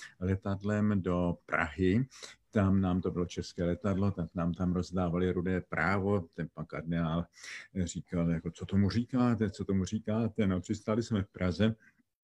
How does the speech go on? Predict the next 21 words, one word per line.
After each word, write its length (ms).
Na 100
něj 220
tam 220
čekal 420
italský 540
velvyslanec 760
a, 200
eh, 380
na 240
letišti 600
a 80
hned 220
říkal: 300
"Eminence, 580
tady 240
je 100
revoluce." 560
Tak 220
já 180
jsem 240
okamžitě, 720